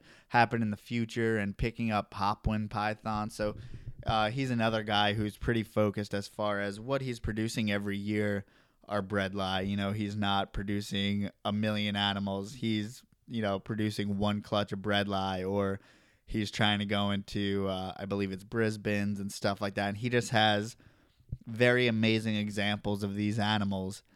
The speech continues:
and is breeding them and line breeding them to, you know, just create amazing offspring and stuff like that. You know, he's really condensed his collection down to amazing animals and producing amazing animals.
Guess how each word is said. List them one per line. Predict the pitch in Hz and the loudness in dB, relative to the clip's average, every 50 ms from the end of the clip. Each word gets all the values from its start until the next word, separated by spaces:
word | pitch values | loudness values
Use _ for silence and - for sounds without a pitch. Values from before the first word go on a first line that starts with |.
| _ _ _ _ _ _ _ _ _ _ - | _ _ _ _ _ _ _ _ _ _ -2
and | 104 98 98 98 95 95 92 95 95 95 - _ - | 0 2 2 2 2 0 0 -2 -4 -4 -6 _ -2
is | 117 110 107 | -2 -2 -2
breeding | 101 98 - 120 113 113 110 110 107 | -4 -6 0 2 2 4 4 4 2
them | 104 104 98 | 2 0 0
and | 101 98 101 101 | 0 -2 0 0
line | 101 101 101 104 107 | 0 2 0 0 0
breeding | 104 104 101 101 98 98 | 0 2 2 2 2 0
them | 98 98 98 95 95 98 98 104 - _ - | 0 0 0 0 -2 -2 -4 -4 -8 _ -8
to, | - - 98 98 95 95 98 98 95 98 _ _ _ _ _ _ _ _ _ _ - | -4 -2 0 0 0 0 0 -2 -4 -6 _ _ _ _ _ _ _ _ _ _ -10
you | - 113 110 | -4 -2 0
know, | 104 98 95 | 0 0 0
just | 98 101 - 110 104 95 - - | -2 -2 0 0 0 0 -2 -10
create | - - - 113 107 104 104 104 - _ _ _ _ _ _ _ _ _ - | -10 -4 -2 0 2 2 0 0 -4 _ _ _ _ _ _ _ _ _ -8
amazing | 107 104 101 104 104 104 104 104 101 101 98 | -6 -4 -2 -2 0 0 0 0 0 -2 -2
offspring | 98 95 95 98 98 - - - - 98 95 95 95 98 | 0 0 0 0 -2 -4 -8 -8 -4 -4 -2 -2 -2 -4
and | 95 98 | -6 -6
stuff | - - - 98 98 - | -6 -6 -6 -6 -4 -4
like | 98 98 98 - | -4 -6 -4 -2
that. | 101 98 98 | -2 -2 0
You | 98 104 | 0 0
know, | 104 101 | 0 0
he's | 101 107 104 101 | -2 -2 -4 -2
really | 101 107 107 107 104 | 0 0 2 0 0
condensed | 98 - 107 104 101 101 110 101 98 98 101 - - - - _ _ _ - - - - _ _ _ _ | -2 -2 -4 -4 -2 0 0 2 2 0 -2 -4 -10 -14 -16 _ _ _ -20 -20 -20 -20 _ _ _ _
his | - - 110 107 101 98 - | -2 0 2 2 2 0 -2
collection | - - 107 101 101 101 - - 104 101 | -4 -2 0 2 2 0 0 -2 -4 -2
down | 101 98 98 98 98 95 | 0 0 0 0 -2 -4
to | 95 - 104 98 98 98 - | -6 -4 -4 -2 -2 -2 -4
amazing | - 98 101 101 101 101 101 98 101 98 98 | -4 -4 0 0 2 2 2 0 -2 -2 -2
animals | 95 95 95 98 98 98 95 95 101 | -2 -2 -2 -2 -4 -4 -4 -4 -6
and | 95 95 | -6 -4
producing | - 98 98 98 95 92 - 98 98 | -4 -4 -2 -2 -4 -4 -4 -4 -4
amazing | 98 98 98 98 95 95 98 98 | -2 -2 -2 -2 -2 -4 -4 -6
animals. | 95 95 95 95 98 95 95 92 95 101 - | -6 -4 -4 -4 -4 -4 -4 -6 -8 -8 -12